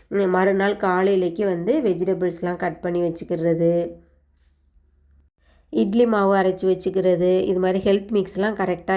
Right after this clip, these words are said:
இருக்குதா அப்படின்னு சொல்லிட்டு, அ, இந்த கிச்சனுக்குள்ள ப்ரிப்பரேஷன் எல்லாமே ப்ரீ பிளானா எல்லா வேலைகளையும் முடிச்சு வச்சுக்கோங்க. ஒரு half an hour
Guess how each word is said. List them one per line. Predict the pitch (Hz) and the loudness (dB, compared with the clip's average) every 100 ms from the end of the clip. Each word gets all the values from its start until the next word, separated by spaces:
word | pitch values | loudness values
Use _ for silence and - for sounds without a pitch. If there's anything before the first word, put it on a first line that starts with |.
| 185 | 0
இருக்குதா | 180 175 180 175 175 165 - - - - | 0 0 0 0 0 -4 -8 -20 -18 -4
அப்படின்னு | 185 180 196 | 0 4 2
சொல்லிட்டு, | 202 196 180 180 285 339 | 2 0 0 4 4 4
அ, | 214 190 180 175 170 | 2 2 2 0 -2
இந்த | 202 180 226 | -2 -2 -2
கிச்சனுக்குள்ள | 233 196 - 240 233 196 180 233 233 | -4 -4 0 0 0 0 2 0 0
ப்ரிப்பரேஷன் | 202 196 226 208 190 190 202 | -2 0 0 0 0 -2 0
எல்லாமே | 180 185 180 202 | 2 0 0 -2
ப்ரீ | 196 196 208 | 0 -2 -2
பிளானா | 202 190 180 214 | 0 0 0 0
எல்லா | 196 175 185 | 0 2 2
வேலைகளையும் | 170 180 190 190 175 196 277 | 2 2 2 0 0 0 0
முடிச்சு | 180 190 190 196 | -2 -2 0 -2
வச்சுக்கோங்க. | 185 170 170 165 | 0 -2 0 0
ஒரு | 165 175 | 0 0
half | 165 170 180 | 0 0 -2
an | 190 | -2
hour | 180 220 | 0 0